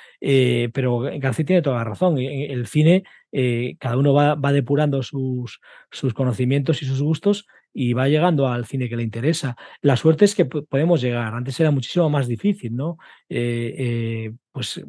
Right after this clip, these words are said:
porque había, era más limitado. Jorge Carrión con sus libros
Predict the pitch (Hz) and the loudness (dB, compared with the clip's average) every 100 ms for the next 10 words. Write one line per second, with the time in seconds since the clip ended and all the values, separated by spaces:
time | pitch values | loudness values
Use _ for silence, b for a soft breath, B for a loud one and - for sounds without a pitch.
0 | - - 117 110 123 123 139 160 175 160 | -18 -16 -10 -8 -6 -6 0 2 2 2
1 | 127 113 170 160 127 B B - 147 160 | 0 2 2 2 0 B B -4 -4 -2
2 | 143 131 160 156 147 139 123 139 170 165 | -2 2 2 2 -4 -4 -2 2 2 -2